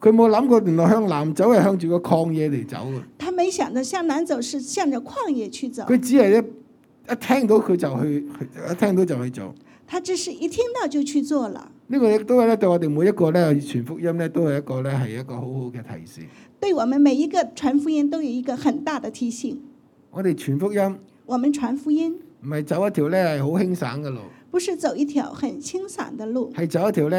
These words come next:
Speaker 1: 會走一條曠野嘅路。
Speaker 2: 是走一条旷野的路。
Speaker 1: 只係我哋要跟住聖靈。
Speaker 2: 只要我们跟着圣灵。
Speaker 1: 即係好似我，即係我哋每，我哋自己嘅，好似我自己嘅家族。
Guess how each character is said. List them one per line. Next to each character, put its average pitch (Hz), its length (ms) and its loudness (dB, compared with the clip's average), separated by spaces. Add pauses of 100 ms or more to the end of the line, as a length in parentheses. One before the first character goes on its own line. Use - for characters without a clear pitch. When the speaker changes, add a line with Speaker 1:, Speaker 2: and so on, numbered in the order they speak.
(120)
Speaker 1:
會 160 120 -2
走 156 140 -4
一 180 40 -4
條 160 120 -2
曠 135 340 -6
野 120 160 -6
嘅 117 60 -14
路。 107 120 -14 (220)
Speaker 2:
是 - 180 -6
走 - 200 -4
一 302 100 -4
条 294 240 -4
旷 440 300 -8
野 226 160 -6
的 202 120 -10
路。 220 300 -6 (400)
Speaker 1:
只 175 140 -6
係 220 100 4
我 165 100 -4
哋 151 160 -4
要 156 80 -4
跟 180 240 2
住 160 140 -2
聖 131 220 -2 (100)
靈。 85 140 -8 (240)
Speaker 2:
只 330 140 -4
要 381 160 2
我 330 100 -4
们 247 100 -2
跟 359 200 0
着 349 140 -4
圣 339 300 -2
灵。 202 200 -6 (2000)
Speaker 1:
即 240 100 2
係 247 40 8
好 214 120 8
似 208 140 4
我， 160 400 -2 (180)
即 208 100 -4
係 180 200 0
我 160 100 -4
哋 147 140 -6
每， 156 200 -2 (100)
我 147 120 -10
哋 147 180 -8
自 143 120 -14
己 147 120 -12
嘅， 151 260 -10
好 165 160 -8
似 226 100 0
我 156 140 0
自 143 80 -8
己 143 100 -8
嘅 151 120 -4
家 147 200 -6
族。 139 140 -10